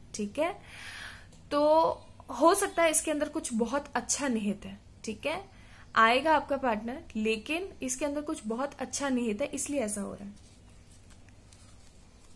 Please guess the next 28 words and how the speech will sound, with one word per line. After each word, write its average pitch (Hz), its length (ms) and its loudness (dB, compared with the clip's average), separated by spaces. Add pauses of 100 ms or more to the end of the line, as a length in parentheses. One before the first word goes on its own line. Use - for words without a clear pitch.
(320)
उसके 285 280 -2
बाद 285 260 0
है 294 80 2
हमारे 254 280 0
पास 247 540 -2 (280)
If 285 80 -4
you 330 160 0
believe, 214 360 0 (100)
yes। 185 180 -2
तो 262 80 2
अगर 247 200 2
आप 320 200 4
बिलीव 233 560 2
करोगे 285 480 2
तो 294 120 -2
आप 277 160 0
सब 269 200 -4
कुछ 262 160 -4
अचीव 240 340 -6
कर 208 120 -6
सकते - 380 -12
हो, 202 100 -14 (340)
ये 233 320 0
है 254 260 -2
इन 233 100 -4
कार्ड्स 202 320 -4
का 220 120 -8
मोटिव। 208 340 -6